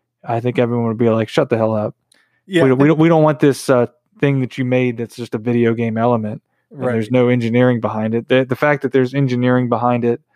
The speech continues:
Speaker 1: um, and yet it was created and designed with the thought of,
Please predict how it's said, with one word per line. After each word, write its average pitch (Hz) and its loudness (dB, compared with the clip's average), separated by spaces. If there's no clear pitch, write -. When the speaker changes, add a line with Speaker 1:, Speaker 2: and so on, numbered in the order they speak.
Speaker 1:
um, 113 0
and 123 0
yet 123 2
it 131 -2
was 120 -2
created 123 0
and 120 -6
designed 120 0
with 127 0
the 117 -4
thought 120 2
of, 113 -4